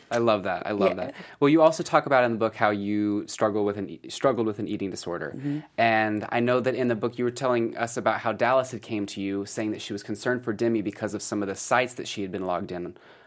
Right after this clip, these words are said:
Speaker 1: on regarding bulimia, anorexia.
Speaker 2: Yeah.
Speaker 1: Whenever you heard that, what was kinda going through your mind? 'Cause I know that you said that you didn't quite pick up on the signs at that time.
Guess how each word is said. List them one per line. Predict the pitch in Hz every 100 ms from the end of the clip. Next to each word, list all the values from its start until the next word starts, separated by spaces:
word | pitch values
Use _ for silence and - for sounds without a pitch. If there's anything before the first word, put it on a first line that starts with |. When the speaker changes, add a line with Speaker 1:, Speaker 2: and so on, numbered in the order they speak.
| -
Speaker 1:
on | 98 92 90
regarding | 90 104 101 95 95 92
bulimia, | 107 139 131 123 117
anorexia. | 104 98 110 - 123 113 110 107 - -
Speaker 2:
Yeah. | - -
Speaker 1:
Whenever | 143 170
you | 190 175
heard | - 156 123
that, | 113
what | 120
was | 170 170
kinda | 170 156
going | 135 131 120
through | 127 120
your | 110
mind? | 101 95 90
'Cause | 101
I |
know | 107 123
that | 120
you | 113
said | - 110
that | 101
you | 85
didn't | 101 110 110
quite | - 104 98 87 - - _ _ _ _
pick | - 143 135
up | 123
on | 101 98 90
the |
signs | 98 - 95 90 82
at | 82
that | 85 82
time. | - 85 62